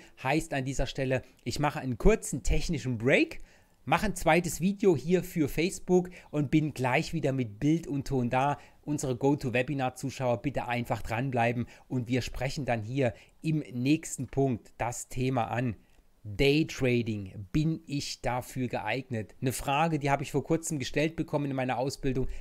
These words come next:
Das Thema nehme ich gerne mal auf und sag ein paar Worte dazu. Also bis gleich zurück hier live im Facebook-Stream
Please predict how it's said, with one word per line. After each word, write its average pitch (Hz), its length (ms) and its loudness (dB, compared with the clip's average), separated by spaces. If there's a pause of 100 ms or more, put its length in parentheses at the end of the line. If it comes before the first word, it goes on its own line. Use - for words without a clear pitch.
Das - 180 -6
Thema 135 300 0
nehme 123 220 -2
ich - 140 -10
gerne 127 240 0
mal 117 160 -2
auf 117 300 -2 (220)
und 120 180 -4
sag 110 380 -2
ein 107 180 -8
paar 104 220 -6
Worte 107 220 -8
dazu. 107 580 -4
Also 147 500 2 (140)
bis - 380 -2
gleich 120 420 -2
zurück 151 400 0
hier 131 260 4 (160)
live 117 480 -2 (240)
im 117 140 -2
Facebook-Stream 151 880 -2